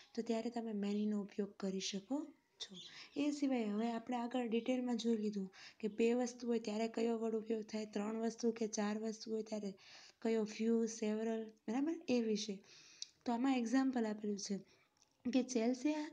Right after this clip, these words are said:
doesn't have many friends." કે એને બહુ ઝાઝા મિત્રો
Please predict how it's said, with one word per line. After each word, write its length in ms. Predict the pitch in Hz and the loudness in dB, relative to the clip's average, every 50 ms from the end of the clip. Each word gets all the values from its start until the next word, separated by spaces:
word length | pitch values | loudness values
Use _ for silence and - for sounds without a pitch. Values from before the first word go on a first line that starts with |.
| - - | -8 -2
doesn't 440 | - 220 214 214 269 277 294 294 294 - | 0 0 2 4 4 4 4 2 0 -2
have 340 | 233 214 208 220 226 233 254 269 247 - - - 208 | -2 -2 0 2 2 0 0 -2 -6 -12 -8 -4 -4
many 380 | 196 196 202 202 208 247 302 330 - - - - - - - - - _ | -2 -2 -2 0 2 2 2 2 0 -4 -10 -18 -20 -20 -20 -20 -20 _
friends." 400 | - - 202 196 190 190 180 180 - - - - - - - - | -8 -6 -4 -4 -4 -4 -6 -8 -12 -12 -14 -18 -20 -16 -6 -2
કે 80 | - | 0
એને 380 | 240 233 240 262 285 294 302 320 - - - | 0 2 2 2 0 0 -2 -4 -6 0 4
બહુ 180 | 220 233 247 240 | 4 6 6 6
ઝાઝા 380 | 240 214 208 202 202 240 240 | 4 4 4 4 4 4 4
મિત્રો 460 | 220 208 208 208 - 233 247 285 330 | 4 2 0 0 2 2 2 2 0